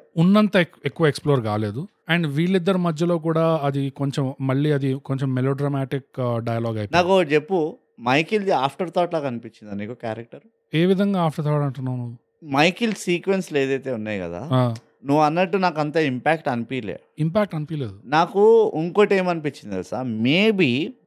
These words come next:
Speaker 2: అసలు వి-, ఆ పాల్ వీళ్ళకి ఆ టైమ్ మెషిన్ ఎందుకు ఇస్తాడో అనేది
Speaker 1: Hmm.
Speaker 2: ఒక ప్రాపర్ హుక్ ఉండాలని చెప్పి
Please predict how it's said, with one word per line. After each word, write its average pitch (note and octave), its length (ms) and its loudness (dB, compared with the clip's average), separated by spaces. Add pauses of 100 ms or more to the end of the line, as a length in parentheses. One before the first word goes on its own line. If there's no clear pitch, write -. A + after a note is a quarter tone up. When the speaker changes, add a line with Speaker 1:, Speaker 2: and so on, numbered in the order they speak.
Speaker 2:
అసలు G3+ 340 4
వి-, D3+ 320 0 (200)
ఆ B2+ 180 4
పాల్ D3 560 4
వీళ్ళకి F#3 440 0
ఆ E3 60 6
టైమ్ C#3+ 320 0
మెషిన్ E3 260 -4
ఎందుకు C#3 360 -4
ఇస్తాడో C#3 440 0
అనేది G#2 600 -4
Speaker 1:
Hmm. B2 200 0 (200)
Speaker 2:
ఒక C3+ 300 0
ప్రాపర్ D3 420 6
హుక్ C#3+ 340 -4
ఉండాలని D#3+ 540 2
చెప్పి G2+ 480 -4